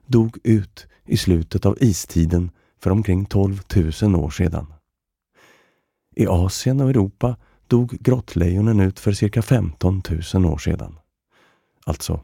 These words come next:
något tidigare än i Nordamerika. I historisk tid fanns det lejon i sydvästra Asien och sydöstra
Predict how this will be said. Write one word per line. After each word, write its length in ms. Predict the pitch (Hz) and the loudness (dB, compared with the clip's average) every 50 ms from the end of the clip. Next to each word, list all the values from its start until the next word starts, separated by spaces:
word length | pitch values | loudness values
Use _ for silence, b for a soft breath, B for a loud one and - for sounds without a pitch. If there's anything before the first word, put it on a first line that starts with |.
| _ - | _ 0
något 400 | 95 87 85 85 - - - - | 0 0 0 -4 -8 -12 -8 -2
tidigare 580 | - 113 92 - - 87 95 92 95 95 82 - _ _ _ | 0 0 0 0 0 -2 0 0 -2 -2 -6 -10 _ _ _
än 160 | - 90 90 | -4 -2 0
i 60 | 87 90 | 2 2
Nordamerika. 720 | 110 110 95 82 82 80 85 80 80 82 - - - - - _ _ _ _ _ _ _ _ _ _ _ _ _ _ _ _ _ _ _ _ _ _ _ _ _ _ _ _ _ _ _ - | 0 0 0 -2 -2 -2 -2 -2 -4 -6 -10 -12 -12 -14 -14 _ _ _ _ _ _ _ _ _ _ _ _ _ _ _ _ _ _ _ _ _ _ _ _ _ _ _ _ _ _ _ -2
I 120 | 170 131 127 | 0 0 0
historisk 680 | 110 - 160 - - 175 170 160 160 175 - - - - | 0 0 -2 0 0 0 0 0 -2 -4 -4 -6 -10 -6
tid 340 | - 95 87 87 85 82 - _ _ _ _ _ _ _ _ _ | 0 0 0 0 0 -4 -14 _ _ _ _ _ _ _ _ _
fanns 300 | - - 92 85 85 - | -2 -2 0 0 -2 -2
det 100 | - 101 | -2 0
lejon 460 | 95 110 117 98 90 90 95 101 101 107 - | 0 2 2 2 2 2 0 0 -2 -2 -2
i 120 | - 113 | 0 0
sydvästra 680 | 104 - 131 120 117 127 117 107 - - - - 123 139 - | 0 0 -2 0 2 0 0 0 -2 -6 -6 -6 -6 -4 -2
Asien 540 | - 87 85 85 - - - 101 101 104 104 b b b b | 0 0 0 0 -2 -4 -2 -2 -2 -2 -6 b b b b
och 180 | - - 113 - _ | -6 -6 -6 -6 _
sydöstra 800 | - - - 139 135 135 135 113 - - - - - 90 92 90 | -14 -4 -2 0 0 0 0 -2 -4 -6 -6 -2 -2 -2 -2 -4